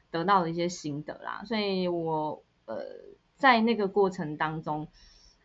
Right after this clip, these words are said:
我其实是会觉得那个H R其实要有一件，一，一个，就是，就是我们有激活个性很好，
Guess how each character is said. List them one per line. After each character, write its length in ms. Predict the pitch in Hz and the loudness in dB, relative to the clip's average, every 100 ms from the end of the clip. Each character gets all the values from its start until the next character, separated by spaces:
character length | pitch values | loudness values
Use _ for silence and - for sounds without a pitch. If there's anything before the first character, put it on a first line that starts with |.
| _ _ _ | _ _ _
我 140 | - 185 | -2 -2
其 220 | - 208 | 0 -2
实 200 | 208 202 | 0 -2
是 500 | - 233 220 208 196 | -2 0 2 2 2
会 260 | 196 226 | 4 2
觉 280 | 208 - 156 | 2 -2 -4
得 480 | 156 156 151 151 123 _ _ _ _ _ _ | -2 -2 -2 -4 -8 _ _ _ _ _ _
那 200 | 190 185 | -4 -2
个 640 | 170 160 151 127 113 69 - _ _ | 0 -2 -2 -4 -6 -10 -14 _ _
H 300 | 208 208 214 | 0 0 2
R 320 | 175 160 156 - | 2 2 0 -4
其 180 | - 208 | -6 -2
实 140 | 185 | 2
要 160 | 196 196 | 4 4
有 140 | 143 | 0
一 60 | 143 | -2
件， 260 | 180 165 - | -2 -2 -6
一， 120 | - 220 | -4 -4
一 200 | 226 220 | -2 2
个， 320 | 220 190 - _ | 4 4 0 _
就 100 | - | 2
是， 160 | 392 381 | 6 6
就 140 | - 359 | 6 4
是 160 | 330 | 4
我 120 | 196 | 4
们 120 | 196 190 | 6 6
有 100 | 170 | 4
激 200 | 233 247 | 2 2
活 180 | 185 | 2
个 220 | 156 196 185 | 2 2 2
性 240 | 185 170 | 0 -4
很 180 | - 185 | -8 -8
好， 240 | - - | -8 -8